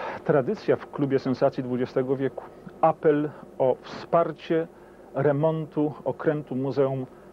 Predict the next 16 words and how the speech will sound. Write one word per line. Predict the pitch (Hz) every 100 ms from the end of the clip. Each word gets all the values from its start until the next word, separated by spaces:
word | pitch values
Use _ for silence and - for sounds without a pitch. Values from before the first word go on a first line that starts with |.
| -
O | 143 135
R | 131
P | - 131 117
Błyskawice. | 120 120 127 - 117 110 - - - - - - - - - - - - -
Remont | 156 160 117 123 -
będzie | 147 156 147
kosztował | - 143 - 147 139 143 135
więcej, | 127 156 123 - 101 90 -
niż | 135 139 -
może | 135 147 127
na | 120
ten | 120 117
cel | - 139
przeznaczyć | - 131 127 117 120
marynarka | 110 110 104 -
wojenna. | 98 98 90 87